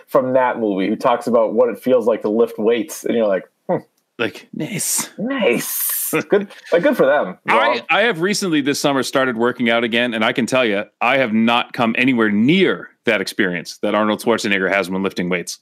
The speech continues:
Speaker 1: Doesn't feel that good. No.
Speaker 2: If I had, I'd be there all the, I'd, I would look, I would look like a W W E wrestler, but I had,
Speaker 1: I'd never
Speaker 2: here I
Speaker 1: leave
Speaker 2: am.
Speaker 1: the gym if it felt that good.
Speaker 2: Yeah, I look like a schlub over here.
Speaker 1: No, you're looking great. You look nice, Ryan.
Speaker 2: Thank you. Thank
Speaker 1: You,
Speaker 2: you.
Speaker 1: you, you look nice.
Speaker 2: Thank you for pumping my tires there.
Speaker 1: Speaking of seventy-year-old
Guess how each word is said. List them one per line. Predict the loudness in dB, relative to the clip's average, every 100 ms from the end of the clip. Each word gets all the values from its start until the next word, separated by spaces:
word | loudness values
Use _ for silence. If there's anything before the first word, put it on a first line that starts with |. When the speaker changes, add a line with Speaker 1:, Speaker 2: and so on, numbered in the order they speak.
| 0
Speaker 1:
Doesn't | 2 0
feel | 0 2
that | 2 0
good. | -2 -2
No. | -2 2
Speaker 2:
If | 2
I | 2
had, | 2 2
I'd | 2
be | 2
there | 2 2
all | 2
the, | 2
I'd, | 0 0
I | 0
would | 0
look, | 0 -2 -6 -18 -4
I | -2
would | 0 0
look | 0
like | 0 0
a |
W | 0 2 2
W | 2 2 4
E | 4
wrestler, | 2 0 -2 -2
but | 0
I | 2
had, | 2
Speaker 1:
I'd | 2
never | 2
Speaker 2:
here | 2
I | 2 2
Speaker 1:
leave | 0
Speaker 2:
am. | -4
Speaker 1:
the |
gym | -2 0 2
if | 0 -6
it | -2
felt | 0 2
that | 0 0
good. | 0 2
Speaker 2:
Yeah, | 2 0 -2
I |
look | -2 0
like | 0
a |
schlub | 0 -2 0 0 -4 -14 -8
over | -4 -2
here. | -2 -2 _ -20 -18 -18 -4 0
Speaker 1:
No, |
you're | 2 2
looking | 0 0
great. | 2
You | 2
look | 2 0
nice, | -2 -2 -4
Ryan. | -4 -2
Speaker 2:
Thank | -2 -2
you. | -6
Thank | 0 0 2
Speaker 1:
You, |
Speaker 2:
you. | 0
Speaker 1:
you, | 0 -4 -4
you | 0
look | 0 0
nice. | -2 -2 -2
Speaker 2:
Thank | -2 0
you | 0
for | 0
pumping | 0 0 2
my | 0
tires | 2 2 0 -2
there. | -6 -6
Speaker 1:
Speaking | -4 0 0 2 0 2
of | 2 0
seventy-year-old | -6 0 0 2 0 2 4 2